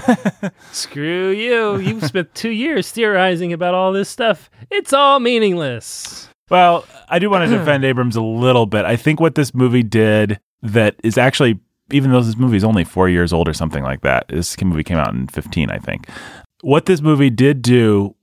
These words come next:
Speaker 1: which is very easy to forget now in hindsight with Last Jedi and The Mandalorian and Rogue One and everything, all doing it better. This movie did recapture the texture and the feeling of Star Wars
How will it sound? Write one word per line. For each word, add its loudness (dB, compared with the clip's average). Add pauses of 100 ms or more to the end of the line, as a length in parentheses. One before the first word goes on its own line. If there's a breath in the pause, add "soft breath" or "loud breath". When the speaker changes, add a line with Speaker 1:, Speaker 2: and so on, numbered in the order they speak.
(120)
Speaker 1:
which -2
is -2
very 2
easy 2
to -2
forget -2
now 0
in -2
hindsight -2
with -6
Last -2
Jedi 4
and 0
The -2
Mandalorian 2
and -2
Rogue 0
One 2
and 0
everything, -2
all 0
doing 0
it -8
better. 0 (200)
This 0
movie 4
did 4
recapture 2 (360)
the 0
texture -2
and -4
the -2
feeling 0 (600)
of -2
Star 2
Wars -2